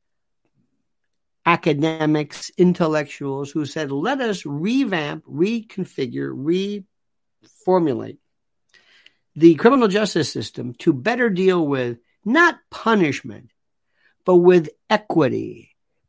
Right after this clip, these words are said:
by treating people fairly, by addressing the underlying causes, by, by, by not victimizing people, because really crime is not their fault. Crime is a,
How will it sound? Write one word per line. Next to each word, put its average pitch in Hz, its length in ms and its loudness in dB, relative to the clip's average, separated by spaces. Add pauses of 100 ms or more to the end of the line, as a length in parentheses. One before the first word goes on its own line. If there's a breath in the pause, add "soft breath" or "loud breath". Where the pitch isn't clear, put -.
by 156 200 6
treating 302 640 0
people 196 540 -6 (100)
fairly, 147 960 -2 (140)
by 240 100 4
addressing 214 880 -2
the 139 300 -8
underlying 156 640 -4
causes, 120 440 -12
by, 160 280 -2 (320 soft breath)
by, 196 220 4
by 185 260 0
not 254 280 0
victimizing 147 1500 -2
people, 160 220 -4
because 285 280 -2
really 320 220 0
crime 311 420 0
is 214 80 2
not 247 240 0
their 196 180 0
fault. 214 360 -4
Crime 311 440 0
is 202 220 0
a, 165 220 -2